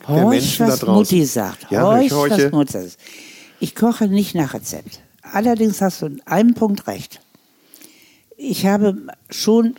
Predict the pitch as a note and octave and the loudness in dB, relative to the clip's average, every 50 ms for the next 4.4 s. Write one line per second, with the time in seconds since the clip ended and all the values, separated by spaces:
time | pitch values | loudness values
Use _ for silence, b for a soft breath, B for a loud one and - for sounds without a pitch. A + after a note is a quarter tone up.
0 | E4 B3 F#3 F#3 F#3 F3+ F#3 F#3+ G3+ - A#3+ F#3 - - F3+ E3+ E3 - D3 - | -8 -6 -4 -2 0 0 0 0 -2 -4 -6 -10 -6 -4 -4 -2 -2 -4 -6 -8
1 | B2+ A2+ - A2+ G#2 G#2+ G#2 - - - - D3+ - D3+ C3 B2+ C3+ C3 - C3+ | -8 -8 -8 -8 -10 -10 -12 -12 -10 -10 -10 -6 -4 -4 -4 -2 -4 -4 -4 -6
2 | B2 A#2+ A#2+ B2 C#3+ C#3+ C#3+ B2+ C3 B2 A2+ A#2 G#2 F#2+ G2+ - - - A#2 B2 | -6 -6 -6 -6 -4 -4 -4 -4 -6 -6 -6 -8 -12 -12 -14 -16 -14 -10 -6 -6
3 | D#3 F#3 B B B B B B B B B B B B B B - E3+ F3 F3 | -6 -6 B B B B B B B B B B B B B B -2 0 0 0
4 | F3 F3+ D#3+ - - - - | 0 -2 -6 -8 -12 -12 -14